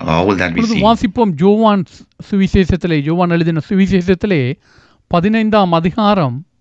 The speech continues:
Speaker 2: பதினேழாவது வசனத்தை வாசிப்போம்.
Speaker 1: Uh, let's turn to John fifteen,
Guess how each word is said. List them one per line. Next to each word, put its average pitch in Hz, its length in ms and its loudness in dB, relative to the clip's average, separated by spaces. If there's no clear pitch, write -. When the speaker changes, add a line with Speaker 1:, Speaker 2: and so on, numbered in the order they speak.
Speaker 2:
பதினேழாவது 196 680 4
வசனத்தை 151 460 0
வாசிப்போம். 139 580 -4
Speaker 1:
Uh, 80 240 -2
let's 110 220 -2
turn 107 120 -4
to 92 60 -2
John 101 280 0
fifteen, 139 460 -4